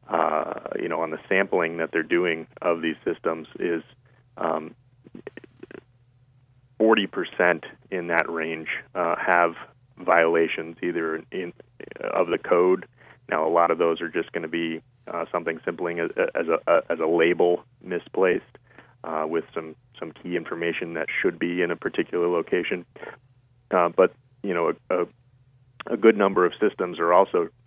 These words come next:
seeing some pretty significant technical issues. Uh, one of the most common is,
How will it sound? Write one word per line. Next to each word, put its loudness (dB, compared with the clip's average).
seeing -6
some -6
pretty -2
significant -10
technical -2
issues. -6
Uh, -4
one -4
of -4
the -6
most -4
common 0
is, 0